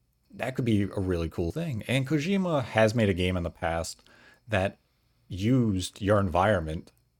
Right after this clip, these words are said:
to the character's advantage, and it's a little-known title known as Boktai,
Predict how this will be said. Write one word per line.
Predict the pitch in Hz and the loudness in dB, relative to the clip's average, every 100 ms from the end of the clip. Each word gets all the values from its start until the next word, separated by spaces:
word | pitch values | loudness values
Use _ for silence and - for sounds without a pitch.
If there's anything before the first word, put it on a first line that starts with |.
| - | -6
to | 98 | -4
the | 92 | 0
character's | 95 95 101 | 2 2 0
advantage, | 98 101 180 101 69 - - - | -2 -2 -4 -4 -4 -8 -16 -4
and | 101 | -2
it's | 95 | -2
a | 95 | -2
little-known | 87 92 98 92 95 | 2 2 2 0 -2
title | 80 78 90 92 - - | 0 0 0 -2 -6 -10
known | 82 80 | -8 -4
as | 92 95 | -6 -4
Boktai, | 139 170 - - 76 69 78 | -4 -4 -8 -6 -4 -2 -4